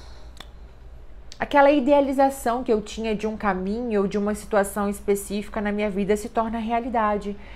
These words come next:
É realmente esse processo onde eu, quando menos espero, começo a lidar com coisas que antes eram só projetos na minha mente,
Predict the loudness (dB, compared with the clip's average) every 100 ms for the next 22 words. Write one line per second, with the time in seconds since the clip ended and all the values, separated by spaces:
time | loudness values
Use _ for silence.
0 | -12 0 2 4 2 2 -2 -2 -2 -2
1 | -2 -2 2 2 2 -2 -6 -4 2 4
2 | 4 0 -16 -18 -20 -18 -18 -20 -8 0
3 | 2 2 2 2 0 0 4 6 6 4
4 | -4 -12 -20 -20 0 2 4 6 4 2
5 | 2 6 8 6 2 -4 -18 -20 -20 -12
6 | -2 2 8 10 10 8 6 -4 -4 4
7 | 6 6 2 -4 -2 2 4 4 0 -2
8 | 4 4 4 -4 2 6 6 2 -10 -20
9 | -14 4 6 8 8 6 4 -4 -2 -2
10 | 0 -2 0 0 0 -6 -8 -10 -12